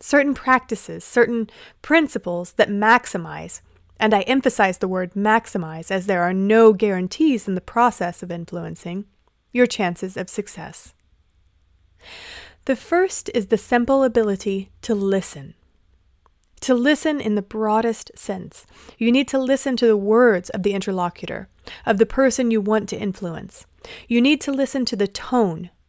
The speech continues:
the order of the words. You need to listen for what is not said. But more than this, you need to listen to the environment. Listen to the context.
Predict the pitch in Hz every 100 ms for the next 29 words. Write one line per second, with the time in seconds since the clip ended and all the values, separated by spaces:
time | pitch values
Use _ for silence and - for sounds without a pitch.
0 | _ 226 - 254 277 254 190 190 185 180
1 | 175 190 - - _ _ _ _ - -
2 | - 247 254 302 302 294 277 302 269 247
3 | 233 220 202 196 202 202 - - 175 -
4 | - _ _ _ _ _ _ _ 220 220
5 | 220 240 277 330 226 202 - - - -
6 | 226 240 233 240 208 220 214 240 233 226
7 | 202 196 185 180 180 175 170 - - _
8 | _ _ _ _ _ _ 247 302 - 349
9 | 311 262 254 - 208 196 190 175 - -